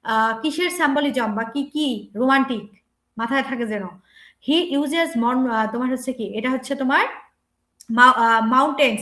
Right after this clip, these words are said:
মানে হচ্ছে পাহাড়, পর্বত, ফিল্ডস, ফরেস্ট, sea and river, আহ, সিম্পল ওয়ার্ড, মানে পাহাড় পর্বতেই তো প্রকৃতি দেখা যায়। ফিল্ডের মধ্যে,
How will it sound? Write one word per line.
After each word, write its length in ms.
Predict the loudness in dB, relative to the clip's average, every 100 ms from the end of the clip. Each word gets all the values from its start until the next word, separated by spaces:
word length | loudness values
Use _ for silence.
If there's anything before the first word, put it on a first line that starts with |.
| -4
মানে 180 | -4 -4
হচ্ছে 180 | -4
পাহাড়, 600 | 0 2 2 4 4 4 0
পর্বত, 560 | -2 0 0 -2 -6 -14 -20 -20 -20
ফিল্ডস, 600 | -8 -4 0 0 -2 -6 -12 0
ফরেস্ট, 680 | 4 4 2 0 -4 -6 -6
sea 500 | -4 -4 -4 -8 -8
and 140 | -6
river, 480 | -4 -4 -2 -2 -2 -4 -14 -20 -20 -14 -4
আহ, 260 | -4 -4
সিম্পল 400 | -8 -4 -2 0
ওয়ার্ড, 240 | 0 -4 -8
মানে 380 | -16 _ -8 -2
পাহাড় 460 | 4 6 6 2
পর্বতেই 440 | 2 0 0 -2 -2
তো 120 | -2
প্রকৃতি 460 | 0 -2 -2 -6 -8
দেখা 240 | -8 -8
যায়। 220 | -10 -10 -16 _ _ _ _ _ _ _ _ _ -2
ফিল্ডের 340 | 2 4 2
মধ্যে, 360 | 0 -4 -6